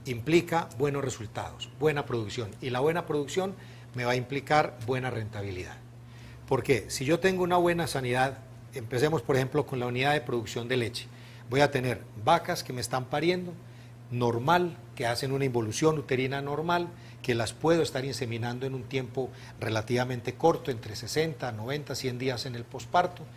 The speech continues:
las vuelvo a poner a gestar lo más rápido posible, entonces logro tener mis vacas bien enroladas. ¿Eso qué me está garantizando? Cada vez que yo logro tener una vaca gestante, estoy asegurando una lactancia nueva de esa vaca.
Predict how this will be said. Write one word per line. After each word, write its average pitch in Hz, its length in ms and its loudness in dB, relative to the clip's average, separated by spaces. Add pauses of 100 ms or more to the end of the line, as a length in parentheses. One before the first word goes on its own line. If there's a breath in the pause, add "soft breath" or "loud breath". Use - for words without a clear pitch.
(280 loud breath)
las 120 280 2
vuelvo 151 360 6
a - 80 -2
poner 123 240 -4
a 123 40 -4
gestar 117 320 -6
lo 131 120 -4
más 131 140 -4
rápido 135 360 -2
posible, 165 480 0 (220 loud breath)
entonces 139 320 4
logro 160 340 6
tener 123 240 0
mis 135 140 -2
vacas 147 460 -2 (180)
bien 143 200 4
enroladas. 107 680 -4 (520 loud breath)
¿Eso 180 280 6
qué 170 100 -2
me 165 80 0
está 160 180 0
garantizando? 143 680 0 (300 loud breath)
Cada 165 260 6
vez 180 160 2
que 175 120 -2
yo 165 120 0
logro 156 320 2
tener 123 280 -6
una 139 160 -4
vaca 147 280 -2
gestante, 170 420 -4
estoy 131 220 -6
asegurando 123 460 -4
una 143 200 -4
lactancia 120 560 -6
nueva 107 320 -8
de 90 80 -14
esa - 180 -14
vaca. - 280 -18